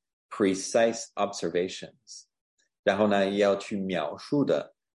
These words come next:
也要去描述的很仔细、很细腻的，然后要去分析的。所以这些呢，所以这是它的，呃，科学的一面，它就是这个，就是收取一些很，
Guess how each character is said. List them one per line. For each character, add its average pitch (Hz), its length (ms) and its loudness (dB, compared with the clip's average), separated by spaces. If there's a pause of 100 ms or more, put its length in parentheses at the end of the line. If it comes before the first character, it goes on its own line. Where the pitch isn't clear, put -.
(140)
也 90 260 -2
要 101 160 2
去 95 160 -8
描 85 260 -4
述 123 240 -6
的 85 100 -2
很 82 320 -12
仔 - 600 -10
细、 95 400 -2
很 82 240 -10
细 - 360 -4
腻 92 180 -6
的， - 140 -20 (520)
然 87 120 -4
后 98 140 2
要 95 200 4
去 95 200 -6
分 120 400 0
析 - 320 -4
的。 - 320 -4 (480)
所 117 220 2
以 - 20 2
这 131 180 0
些 123 200 -2
呢， 104 360 0 (200)
所 123 200 4
以 120 160 2 (240)
这 143 140 2
是 131 160 -4
它 117 240 0
的， 110 460 4 (160)
呃， 90 320 -2
科 147 320 4
学 90 280 -4
的 82 80 -6
一 95 200 -8
面， 87 360 -4 (200)
它 - 120 -2
就 92 140 -2
是 - 140 -12
这 95 180 0
个， - 240 -8 (300)
就 95 120 0
是 90 140 -2
收 127 360 4
取 82 360 -6
一 87 80 -8
些 85 260 -2 (140)
很， 80 500 -6